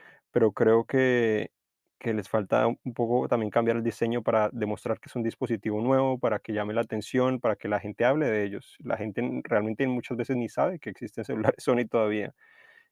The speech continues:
Similar con L G, eh, L G también era una empresa muy llamativa, traía mucha innovación. Teléfonos se estrenaban algunos procesadores antes. Ahorita Samsung estrena principalmente en los Snapdragon o, si no, bueno, Xiaomi,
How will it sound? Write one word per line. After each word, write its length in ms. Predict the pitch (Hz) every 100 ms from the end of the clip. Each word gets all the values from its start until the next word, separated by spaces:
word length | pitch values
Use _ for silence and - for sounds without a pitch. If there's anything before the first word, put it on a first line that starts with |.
| _
Similar 480 | - 143 127 120 120
con 160 | 139
L 140 | 135 135
G, 340 | 123 139 180 -
eh, 280 | 117 110 107
L 200 | 113 110
G 200 | 120 123
también 220 | 131 131
era 80 | 131
una 80 | 143
empresa 320 | 147 143 151
muy 400 | 147 147 147 143
llamativa, 520 | 143 135 - 120 127
traía 260 | 127 113 110
mucha 240 | 117 -
innovación. 680 | 127 123 104 - 127 127 135 _ _ _ _ _ _ -
Teléfonos 600 | 120 110 110 123 127 120
se 120 | -
estrenaban 400 | 117 120 107 113
algunos 260 | 117 107 -
procesadores 680 | 123 120 113 104 104 107
antes. 460 | 117 117 185 190 -
Ahorita 280 | - 101 107 _
Samsung 460 | - 120 123 123
estrena 220 | 117 113
principalmente 540 | 107 123 113 107 104 120
en 60 |
los 140 | 117 113
Snapdragon 680 | 104 104 101 113 113 117 113
o, 240 | 101 101
si 120 | -
no, 100 | 107
bueno, 180 | 98 107 104
Xiaomi, 500 | - 107 110 120